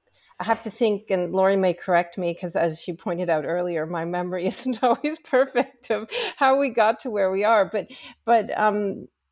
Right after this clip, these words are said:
but then the actual animals we chose to focus on in the actual cases was part of an ongoing discussion as we wrote the book.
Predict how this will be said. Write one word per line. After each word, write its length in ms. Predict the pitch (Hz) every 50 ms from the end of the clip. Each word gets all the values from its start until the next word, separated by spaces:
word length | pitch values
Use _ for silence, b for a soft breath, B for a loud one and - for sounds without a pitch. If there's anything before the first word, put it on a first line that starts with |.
| _ 208
but 280 | 202 233 233 208 -
then 480 | - 233 220 220 220 220 208 190 - -
the 120 | 233 226 -
actual 500 | - 196 220 226 - - - 254 233 -
animals 520 | - 196 196 202 196 196 196 190 190 -
we 120 | 208 190
chose 340 | - - - 202 185 180 -
to 100 | - 196
focus 440 | - - 180 175 175 175 185 - -
on 160 | 185 175 170
in 80 | 170 170
the 100 | 175 139
actual 380 | 120 160 170 - - - 170
cases 640 | - _ - 175 165 160 - - 170 151 151 - _ b b b b b
was 160 | - 190 - -
part 300 | _ - - 202 202 196
of 80 | 185
an 100 | 196 175
ongoing 540 | 117 127 165 170 170 165 180 170 165 160 160
discussion 580 | 160 156 - - - 147 147 - - 165 156 151
as 180 | 151 - -
we 120 | 160 156 143
wrote 280 | 147 147 139 - _
the 60 | _ -
book. 300 | - 156 - 98 -